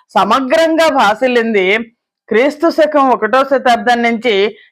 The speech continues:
ఇప్పటిదాకా మనం దాదాపు తొంభై ఐదు శాతం వేద సా-, సాహిత్యాన్ని పోగొట్టుకున్నాం. మానవుల యొక్క తప్పిదం వల్ల పోగొట్టుకున్నాం. మరలా తిరిగి అదంతా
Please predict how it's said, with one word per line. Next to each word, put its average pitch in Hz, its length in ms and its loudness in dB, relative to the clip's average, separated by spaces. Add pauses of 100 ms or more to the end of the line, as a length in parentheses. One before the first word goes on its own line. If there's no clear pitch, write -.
ఇప్పటిదాకా 233 960 0 (260)
మనం 202 300 -2
దాదాపు 220 500 0
తొంభై 254 480 0
ఐదు 254 400 0
శాతం 220 400 -2
వేద 202 300 0
సా-, 196 600 0
సాహిత్యాన్ని 208 800 -2 (360)
పోగొట్టుకున్నాం. 269 840 0 (800)
మానవుల 233 560 2
యొక్క 226 260 0
తప్పిదం 269 580 0
వల్ల 240 200 2
పోగొట్టుకున్నాం. 202 840 -2 (320)
మరలా 196 440 2
తిరిగి 240 380 -2
అదంతా 202 600 0